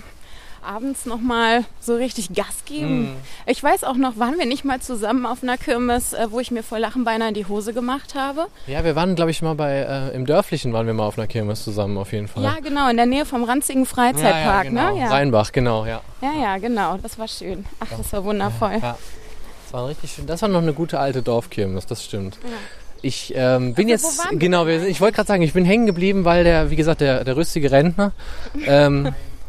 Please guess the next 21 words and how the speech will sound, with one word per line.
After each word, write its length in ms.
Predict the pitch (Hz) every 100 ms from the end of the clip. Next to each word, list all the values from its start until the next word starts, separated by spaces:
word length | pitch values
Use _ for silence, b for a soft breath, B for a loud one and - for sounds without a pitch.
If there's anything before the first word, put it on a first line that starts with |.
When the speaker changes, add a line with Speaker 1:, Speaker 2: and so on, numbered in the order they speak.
| -
Speaker 2:
äh, 340 | 127 131 127 123 - - -
der 340 | 131 131 127 117 95 113
hat 140 | 139 151
mich 120 | 147
unterbrochen, 480 | 147 127 143 147 120
genau. 160 | 131 B B B -
Ähm, 400 | 143 143 139 135
ich, 160 | 135 151
wie 60 |
gesagt, 180 | 156 165
ich 60 | -
musste 380 | 190 - 175 151
jetzt 140 | 139
noch 80 | 160
diese 160 | 139 139
spektakuläre 600 | 165 156 147 143 147 139
Geschichte 300 | 131 - 135
erzählen 240 | 131 -
mit 100 | 131 120
dem 80 |
Wäschewaschen. 580 | 120 135 110 98 - 147